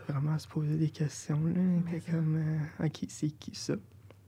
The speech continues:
Speaker 1: Mais tu sais, elle laissait ça de même en même temps. Elle pouvait pas le savoir vraiment, tu sais. Même si elle me posait des questions, j'avais trois ans, fait que je
Speaker 2: Hmm.
Speaker 1: peux juste y
Speaker 2: Ben
Speaker 1: répondre
Speaker 2: oui,
Speaker 1: avec mon
Speaker 2: partiellement,
Speaker 1: cerveau
Speaker 2: là,
Speaker 1: de
Speaker 2: ouais,
Speaker 1: trois,
Speaker 2: c'est ça.
Speaker 1: trois ans, là, tu sais.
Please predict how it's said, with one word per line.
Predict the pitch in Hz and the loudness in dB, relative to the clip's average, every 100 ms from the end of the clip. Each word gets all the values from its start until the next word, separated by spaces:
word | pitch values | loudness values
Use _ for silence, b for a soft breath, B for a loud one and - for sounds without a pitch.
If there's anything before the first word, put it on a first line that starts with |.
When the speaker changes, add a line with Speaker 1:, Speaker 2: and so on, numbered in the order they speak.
| - - - - | -20 -20 -20 4
Speaker 1:
Mais | 185 160 | 8 8
tu | |
sais, | 214 | 12
elle | 180 151 156 | 12 12 10
laissait | 170 202 | 8 6
ça | 196 165 | 4 4
de | 147 | 6
même | 139 139 160 | 4 4 4
en | 143 | 4
même | 135 139 | 2 -2
temps. | - 151 151 | -2 -2 0
Elle | - 160 170 - - - - | -2 -4 -8 -16 -18 -20 -20
pouvait | - 131 135 | -8 -6 -4
pas | 139 | -4
le | |
savoir | 151 143 135 135 | -4 -4 -2 -2
vraiment, | 160 143 139 135 135 175 | -2 0 0 0 0 -2
tu | - | -4
sais. | 156 | -2
Même | 143 147 | -2 0
si | 143 | 0
elle | |
me | 139 | 0
posait | 143 139 143 | 2 2 4
des | 139 | 2
questions, | 165 139 - - 151 | 0 -4 -4 -2 0
j'avais | 143 135 | 0 0
trois | 135 - 139 135 135 | -4 -2 -2 0 0
ans, | 143 160 | 2 6
fait | |
que | 208 | 8
je | 190 | 6
Speaker 2:
Hmm. | |
Speaker 1:
peux | 170 135 | 4 2
juste | 135 - - | 0 -2 0
y | 131 | 2
Speaker 2:
Ben | 139 | 8
Speaker 1:
répondre | 180 165 | 10 12
Speaker 2:
oui, | 202 - B B B 175 | 12 10 B B B 10
Speaker 1:
avec | 185 | 10
mon | 156 147 | 12 12
Speaker 2:
partiellement, | 156 160 156 | 12 12 12
Speaker 1:
cerveau | 175 220 | 12 12
Speaker 2:
là, | 220 | 12
Speaker 1:
de | 233 | 12
Speaker 2:
ouais, | 247 | 12
Speaker 1:
trois, | 160 160 | 12 12
Speaker 2:
c'est | 160 | 12
ça. | - | 12
Speaker 1:
trois | 175 170 | 12 12
ans, | 170 165 139 | 12 12 12
là, | 151 180 | 12 12
tu | 185 | 10
sais. | 202 | 4